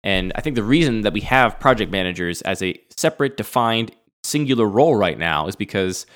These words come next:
we're so used to nobody else in any of those positions being expected to do that. Uh, the idea that, you know, a developer should understand, uh, sort of business concern the client has, or the idea that a designer should understand a technical, understand a technical consideration that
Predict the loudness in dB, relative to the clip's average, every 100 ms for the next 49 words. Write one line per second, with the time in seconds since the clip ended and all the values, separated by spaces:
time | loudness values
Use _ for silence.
0 | _ _ -4 2 4 4 4 2 -2 -2
1 | 6 8 8 6 6 2 0 0 2 2
2 | 2 -4 -4 -6 -4 -2 -2 0 -2 -2
3 | -2 -2 -2 -4 -8 -14 -14 -14 -6 -2
4 | 0 4 4 4 2 2 2 0 -4 -14
5 | -14 -12 -6 -2 -2 0 0 0 -2 -4
6 | 0 2 2 2 0 0 -4 -4 -4 -2
7 | 0 -2 -4 -4 -2 -2 -4 -6 -6 -6
8 | -10 _ _ -8 0 0 0 -2 -4 -4
9 | -4 -4 -4 -2 -2 -2 -4 -4 -4 -6
10 | -4 -2 -2 -2 -2 0 -2 -2 -4 -2
11 | -2 -4 -4 -6 -6 -6 -4 -4 -4 -6
12 | -10 -12 -4 -4 0 0 0 -2 -4 -8
13 | -8 -6 -2 -2 -2 -6 -4 -4 -4